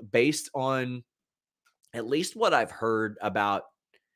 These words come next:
N X T and his, his experience there so far, is fine. They're still in the honeymoon phase, but he was there yesterday with no plan to be on the show. He was just there helping people out.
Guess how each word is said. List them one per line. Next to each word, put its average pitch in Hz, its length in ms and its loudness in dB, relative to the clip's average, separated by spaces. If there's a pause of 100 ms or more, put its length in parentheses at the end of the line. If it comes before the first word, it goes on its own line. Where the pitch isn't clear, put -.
(720)
N 147 140 4
X 139 280 2
T 123 440 -2
and 104 160 -2
his, 110 440 -2
his 113 200 -4
experience 110 560 -2
there 104 200 2
so 98 200 0
far, 123 540 6 (380)
is - 120 -6
fine. 104 320 0
They're 117 120 0
still 131 220 0
in 113 40 0
the 104 60 -2
honeymoon 95 420 0
phase, 98 380 0
but 117 180 0 (520)
he 214 180 2
was 277 160 4
there 170 200 8
yesterday 135 460 6
with 113 220 0
no 117 280 6
plan 165 400 2
to 131 60 2
be 117 160 2
on 139 140 0
the 107 80 -4
show. 135 440 0 (540)
He 170 140 0
was 233 200 2
just 139 280 4
there 165 160 6
helping 135 360 0
people 139 300 0
out. 123 360 6